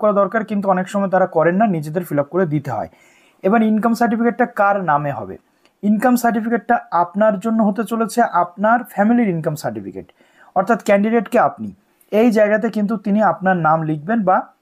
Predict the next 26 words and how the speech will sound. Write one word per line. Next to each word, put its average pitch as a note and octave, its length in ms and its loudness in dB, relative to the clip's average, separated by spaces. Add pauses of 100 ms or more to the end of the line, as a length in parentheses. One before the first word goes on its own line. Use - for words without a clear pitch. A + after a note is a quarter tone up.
এখানে F#3+ 280 0
যদি G3+ 140 0
আপনি F#3 280 0
ফিল G3+ 140 -2
আপ G3+ 80 2
করেন, A3+ 180 0
আপনার F3+ 340 -2
কিন্তু G#3 160 -2
নিজের E3+ 260 0
নাম F#3+ 160 2
লিখে D3 200 0
দিতে A#2+ 220 -2
হবে। G#2+ 140 -6
কি G#3 200 -4
লেখা A3 320 2
আছে? A3 160 -2 (1200)
"I - 20 4 (140)
certify G#3+ 340 2 (100)
to A3+ 140 -6
the A3 60 2 (120)
best G#3+ 300 2
of G#3+ 60 2 (100)
my A3 80 4 (100)
knowledge F3+ 300 2 (100)
that G3 160 4 (160)
শ্রী A3+ 200 4